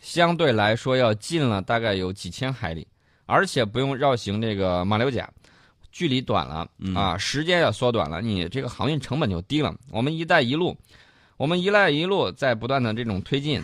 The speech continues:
Speaker 1: 那么新的这种航路开辟，新的这种，啊，便利条件。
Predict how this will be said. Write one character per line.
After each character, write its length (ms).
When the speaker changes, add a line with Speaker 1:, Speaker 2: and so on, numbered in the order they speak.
Speaker 1:
那 120
么 120
新 220
的 100
这 100
种 280
航 240
路 100
开 220
辟， 260
新 500
的 220
这 260
种， 380
啊， 300
便 220
利 120
条 280
件。 220